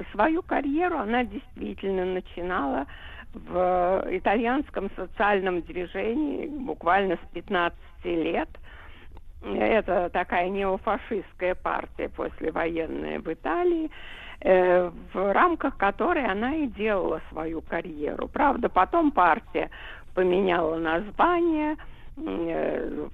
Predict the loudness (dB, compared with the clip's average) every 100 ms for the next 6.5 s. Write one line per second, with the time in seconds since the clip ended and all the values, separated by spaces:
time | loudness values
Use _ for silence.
0 | -12 -12 -12 -12 -6 -4 2 2 2 -2
1 | -6 -4 -4 -4 -4 -8 -10 -10 -14 -14
2 | -18 -18 -18 -18 -18 -18 -16 -6 0 2
3 | 2 0 0 2 4 4 4 4 2 0
4 | 2 2 4 4 2 -2 -8 -4 -2 0
5 | 2 2 2 0 -2 -4 -6 -8 -6 -6
6 | -8 -8 -6 -6